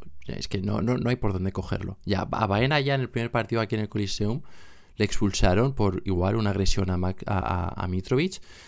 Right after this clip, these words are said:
cuando que estaba ahí cayendo al suelo y le, le, le, le suelta el codazo al cuello. Y es que de verdad, esa patada a Diego Rico, cuando Diego Rico ya está en el suelo y boca abajo y le mete el punterón en, en el muslo, no,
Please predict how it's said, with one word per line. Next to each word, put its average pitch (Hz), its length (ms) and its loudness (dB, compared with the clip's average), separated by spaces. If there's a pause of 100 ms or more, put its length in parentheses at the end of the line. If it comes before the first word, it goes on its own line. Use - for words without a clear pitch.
(320)
cuando 101 240 2
que 95 80 0
estaba 95 220 2
ahí 95 80 4
cayendo 92 400 0
al 92 80 -2
suelo 92 240 0
y - 20 0
le, 90 220 0
le, 90 180 -2 (100)
le, - 220 -6
le 92 140 -6
suelta 92 260 -2
el 95 80 -2
codazo 95 300 2
al 85 100 -2
cuello. 98 360 0 (440)
Y 101 60 6
es - 60 10
que 110 100 8
de - 20 10
verdad, 110 320 6
esa - 240 12
patada 98 340 2
a - 40 0
Diego 95 220 2
Rico, 95 280 -2
cuando 92 280 0 (140)
Diego 98 240 2
Rico 107 240 -2
ya 98 120 2
está - 220 8
en 98 80 2
el 92 120 -2
suelo 98 260 0
y 92 40 0
boca 95 220 -2
abajo 98 280 -2
y - 20 0
le 90 100 -2
mete 92 200 0
el 90 80 2
punterón 92 500 -2
en, 90 180 -6
en 92 160 -4
el 101 100 -8
muslo, 113 440 -4 (1000)
no, 101 180 0